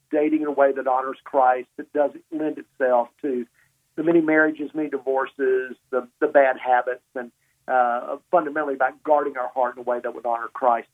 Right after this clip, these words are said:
I would love to do that for churches. I do colleges. I've done fraternities and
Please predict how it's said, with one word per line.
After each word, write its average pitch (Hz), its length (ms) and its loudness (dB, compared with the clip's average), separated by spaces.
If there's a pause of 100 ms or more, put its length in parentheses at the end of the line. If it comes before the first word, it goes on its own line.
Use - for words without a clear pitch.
I 147 220 6
would 135 240 -6
love 143 400 2 (120)
to 131 80 -12
do 123 80 -8
that 120 320 -2
for 127 100 -10 (100)
churches. 151 400 -4 (500)
I 143 100 4
do 143 180 2
colleges. 156 720 2
I've 131 140 -2
done 135 180 -8
fraternities 147 640 -2
and 131 100 -14